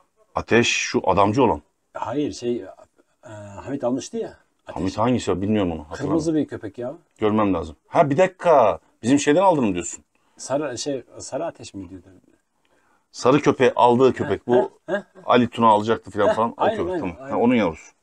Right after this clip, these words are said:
Speaker 2: Onun yavrusu. Ondan onun çiftleşmesi.
Speaker 1: Yalnız anne hep kendine benzetiyor.
Speaker 2: Hı. Diğerlerini göstereceğim.
Speaker 1: Şöyle bir yürü bakalım, bir hareketlenir yine o.
Speaker 2: He?
Speaker 1: Yürüdüğün zaman yine bir hareketlenir. Belki kalkar.
Speaker 2: Kalkar, tırsı-, tırsıyor.
Speaker 1: Tam tırsın. Boyun posunu.
Speaker 2: Gel. Gel.
Speaker 1: Sen arkasına doğru geç, kendi kendine şey
Speaker 2: Gel,
Speaker 1: yapsın.
Speaker 2: gel.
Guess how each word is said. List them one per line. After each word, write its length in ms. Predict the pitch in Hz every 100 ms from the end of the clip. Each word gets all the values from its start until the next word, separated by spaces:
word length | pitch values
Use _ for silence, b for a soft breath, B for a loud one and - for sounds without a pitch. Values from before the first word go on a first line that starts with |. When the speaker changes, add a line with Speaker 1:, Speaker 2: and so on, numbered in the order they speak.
| -
Speaker 2:
Onun 180 | 131 139
yavrusu. 300 | 98 85 -
Ondan 220 | 151 139
onun 220 | 135 143
çiftleşmesi. 560 | - - 117 123 110 98
Speaker 1:
Yalnız 200 | 135 156
anne 200 | 131 151
hep 140 | 156
kendine 240 | - 135 139
benzetiyor. 380 | 120 92 - 113 _ _
Speaker 2:
Hı. 60 | 92 98 98 92 _ 101 92 98
Diğerlerini 380 | 104 110 117 127
göstereceğim. 460 | 120 117 117 123 135
Speaker 1:
Şöyle 120 | 143
bir 60 | 165
yürü 120 | 190
bakalım, 280 | 190 147 135
bir 60 |
hareketlenir 480 | 131 131 139 - 131
yine 120 | 104 82
o. 240 | - -
Speaker 2:
He? 140 | 117 -
Speaker 1:
Yürüdüğün 200 | 113 135
zaman 160 | 131 131
yine 180 | 127
bir 60 | 120
hareketlenir. 440 | 113 110 - 101
Belki 140 | 107 104
kalkar. 360 | 107 95 92 _ _ -
Speaker 2:
Kalkar, 300 | - 185 202
tırsı-, 380 | 196 160 - 185
tırsıyor. 400 | - 156 - 175
Speaker 1:
Tam 140 | 127
tırsın. 340 | - 135 180 165 _ _ -
Boyun 180 | 120 120
posunu. 300 | 104 - 85
Speaker 2:
Gel. 200 | 135 95 - - _ - _
Gel. 200 | 113 - - _
Speaker 1:
Sen 60 | -
arkasına 400 | 156 170 160 185
doğru 140 | 185
geç, 160 | 202 190
kendi 180 | - 170
kendine 240 | 143 123 113
şey 160 | -
Speaker 2:
Gel, 60 | 85
Speaker 1:
yapsın. 180 | 107 85 _
Speaker 2:
gel. 120 | 107